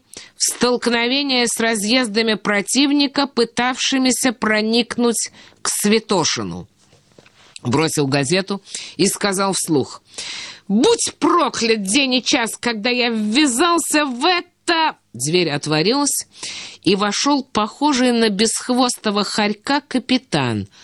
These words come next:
помощник начальника снабжения. Он выразительно посмотрел на багровые генеральские складки над воротничком и молвил:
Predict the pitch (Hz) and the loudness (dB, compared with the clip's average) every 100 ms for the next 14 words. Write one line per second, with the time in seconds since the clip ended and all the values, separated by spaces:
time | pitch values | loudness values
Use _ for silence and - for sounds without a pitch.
0 | - - _ 180 180 220 285 - 269 - | -20 -20 _ 0 2 2 0 0 -2 -4
1 | - - _ 165 185 175 202 180 175 170 | -18 -20 _ 0 0 2 0 0 0 -2
2 | - 170 156 127 101 92 90 - _ - | 0 0 0 -2 -2 -4 -8 -12 _ -16
3 | - - - 151 175 185 202 202 202 247 | -16 -12 -2 0 2 2 0 0 -2 0
4 | 208 180 170 170 - 180 170 208 214 202 | 2 2 0 -4 -2 -2 0 0 0 -4
5 | - - 139 196 202 180 196 202 240 247 | -12 -6 0 0 2 -2 0 0 0 2
6 | 220 202 175 196 208 202 202 190 - 202 | 2 0 2 2 2 2 0 -2 -2 0
7 | 185 - 208 220 208 - 190 180 170 175 | 0 0 0 2 0 -2 0 2 2 2
8 | 180 - 180 165 - 226 240 - 196 185 | 0 2 0 0 0 0 0 0 0 2
9 | 151 127 107 95 | 2 0 -2 -6